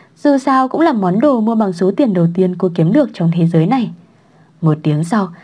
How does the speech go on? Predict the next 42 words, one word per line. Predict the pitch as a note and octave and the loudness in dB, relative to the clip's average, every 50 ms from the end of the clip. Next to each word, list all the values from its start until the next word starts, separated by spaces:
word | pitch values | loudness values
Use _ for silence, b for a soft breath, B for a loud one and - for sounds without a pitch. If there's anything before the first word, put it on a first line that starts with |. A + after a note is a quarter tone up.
| B B B | B B B
hai | - - B3 B3+ | -4 -2 0 0
người | B3 B3 A#3+ A3 | 0 2 0 0
đã | G#3+ - | 0 0
đến | A3+ A3 G3 A3 | 0 0 -2 -2
Harbour | A#3+ B3 A3+ G#3+ G3+ A3 A3 A3 - | -2 -2 -2 0 2 0 0 0 0
City, | A3+ A3 A3+ A3+ A3+ G#3+ G#3+ B B B B B B - | -2 0 2 2 2 2 0 B B B B B B 0
được | A3+ C4 | 0 2
nhân | B3+ C4 C#4 C4 | 2 2 0 0
viên | A#3+ B3+ C4+ C4+ B3+ B3 | 0 0 0 0 0 0
của | B3+ G3 | -2 -2
cửa | E3+ - G#3 | 0 0 -2
hàng | F#3 F#3 F#3+ F#3 F3+ | 0 0 -2 -4 -2
thương | E3+ A#3+ A3+ | -2 -2 0
hiệu | A#3 A#3 C4 A3+ - - | 2 2 0 0 -2 -4
mời | - D#3+ D#3+ E3 D#3+ D3+ | -4 0 2 2 2 2
đi | D#3 F3 | 2 2
lối | F3 E3 D#3+ E3+ | 4 4 4 2
vip. | E3+ E3+ D4 E4+ E4+ - b b b b b b b b b - | 2 2 2 0 0 -2 b b b b b b b b b -2
Những | G3+ A3 F#3+ C4 | 0 0 2 2
mẫu | C4+ A#3+ C#4 | 2 2 0
mới | B3+ G#3+ F#3+ F3+ E3+ G#3+ | 0 0 0 0 0 2
được | C4 D#4+ - - | 2 0 -2 -2
cho | - G#3+ F#3+ F3+ F3 | -4 -2 -2 0 0
là | F3 D#3+ | 0 0
đã | E3 - - | 0 0 -2
bán | G#3 E3 E3 E3+ | -2 -2 -4 -2
sạch, | - D4+ C4+ - - - | -4 -4 -4 -4 -8 -4
được | - B3 C4 C4 | -2 -2 0 0
treo | - C#4 C4+ | 0 0 0
đánh | C4 A#3+ A3+ | 0 -2 -2
hàng | A3+ A3 G3+ F#3+ G3 | 0 0 -2 -2 -2
chỉnh | - C#4+ A#3+ F3+ E3 | 0 0 0 0 2
tề | E3+ D#3+ D#3 D3+ D3+ | 2 0 0 0 0
trong | - F3 E3+ | -2 -4 -2
phòng | - F3+ D#3 D#3 | -2 -2 -2 0
vip. | E3+ C4+ D#4+ D#4 - - _ b b b b b b b b b b b - | 0 0 0 0 -4 -12 _ b b b b b b b b b b b -6
Camera | G3 F3+ F3+ F3 E3+ E3+ F3+ F3 E3+ | -4 -2 -2 0 0 0 2 0 0
nhắm | E3+ F3 F3 E3+ E3 E3+ | 0 0 2 2 0 0
thẳng | E3+ E4+ D4+ A3 | 0 -2 -2 0
vào | F#3+ F3+ F3 | -2 -2 -2
hai | F#3 G#3 G3+ G3+ | 0 -2 -2 -2
người, | G#3 G3 G3 F#3+ | 0 0 0 0